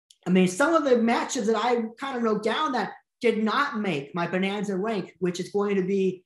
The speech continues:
in-state rivalries that need to happen more often, perhaps on an annual basis. You know, how about a DePaul or Northwestern against Loyola Chicago?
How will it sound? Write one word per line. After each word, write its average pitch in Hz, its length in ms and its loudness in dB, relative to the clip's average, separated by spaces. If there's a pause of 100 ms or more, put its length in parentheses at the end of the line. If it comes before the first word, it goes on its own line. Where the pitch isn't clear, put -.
(320)
in-state 233 560 0
rivalries 214 480 -2
that 202 60 -4
need 220 120 -2
to 190 60 -4
happen 185 300 -6
more 151 160 -4
often, 277 360 -4 (540)
perhaps 190 260 0
on 196 60 0
an 185 80 2
annual 180 260 0
basis. - 640 -8 (1300)
You 170 80 -8
know, 214 200 4
how 277 200 2
about 294 200 4
a - 220 0 (1040)
DePaul 247 420 4
or 285 140 8
Northwestern 277 640 4
against 277 300 0
Loyola 285 280 6
Chicago? 349 560 0